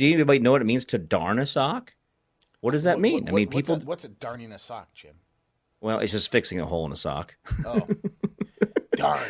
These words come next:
Speaker 1: But that's what they called it, right? But see, see, it's called darning a sock. I mean, they're, these are,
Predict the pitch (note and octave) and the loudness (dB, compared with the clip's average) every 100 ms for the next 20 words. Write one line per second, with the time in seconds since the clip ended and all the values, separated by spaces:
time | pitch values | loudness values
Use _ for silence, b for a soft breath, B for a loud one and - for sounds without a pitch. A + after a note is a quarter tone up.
0 | - D#3 E3 D#3+ E3 E3 - A#3 D#4+ F#2 | 2 8 10 8 4 2 6 6 6 4
1 | F2+ G#2+ G3 C3+ C#3 D#3 A3+ D#4 B B | 6 6 6 2 2 4 4 2 B B
2 | - F3 F#3 - - C3 D3 A#2 F#2 G2 | 2 4 4 0 4 4 6 4 4 2
3 | A#2 C3+ G3+ A#3+ - - A2+ A#2+ C#3 C#3 | 0 2 2 2 0 0 2 6 4 4
4 | C3 C#3 C#3+ | 2 2 0